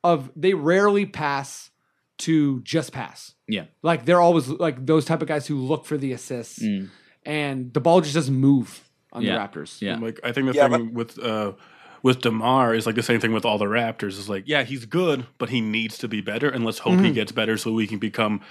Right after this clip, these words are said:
Speaker 3: that next level of a team, you know,
Speaker 2: Mm-hmm.
Speaker 3: like, that we can make the finals. You know, that is not, like, a laughing stock to think that we could beat the Cavs.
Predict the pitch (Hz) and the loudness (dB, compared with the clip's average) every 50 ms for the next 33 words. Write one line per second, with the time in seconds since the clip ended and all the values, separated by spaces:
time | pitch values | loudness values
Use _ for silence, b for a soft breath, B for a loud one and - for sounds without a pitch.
0 | B B B B 117 104 104 - 117 117 117 117 110 - - - 117 110 107 104 | B B B B -8 -8 -6 -6 -2 0 0 0 -2 -2 -4 -2 -2 0 0 0
1 | 104 104 101 95 104 95 - - 110 101 95 104 101 107 107 104 104 104 - 117 | -2 -2 -2 -4 -6 -6 -4 -4 -4 -4 -4 -4 -4 -2 -2 -2 -2 0 0 0
2 | 117 117 117 113 - 123 127 131 135 131 160 156 196 208 196 104 - - - - | 0 0 -2 -2 0 0 2 2 0 0 -2 0 2 2 0 0 -2 -6 -16 -20
3 | - _ - 120 123 123 120 123 127 131 127 127 135 120 - 117 113 120 113 120 | -14 _ -4 -2 0 2 2 4 4 2 2 2 2 0 0 0 -2 -2 0 2
4 | 120 123 127 - 113 110 - - 117 107 110 - - B B B B 131 123 - | 2 2 2 0 -2 -4 -2 -2 -2 -2 -2 -6 -10 B B B B -4 -4 -2
5 | 120 117 113 110 107 110 120 - b b b b b b 127 - - 123 113 98 | -2 -4 -2 -2 -6 -8 -8 -12 b b b b b b -2 -2 -2 -4 -8 -6
6 | - 117 113 - - 117 - - 120 107 120 117 - - - - | -4 -4 -4 -4 -4 -8 -6 -4 -4 -4 -4 -8 -14 -16 -20 -20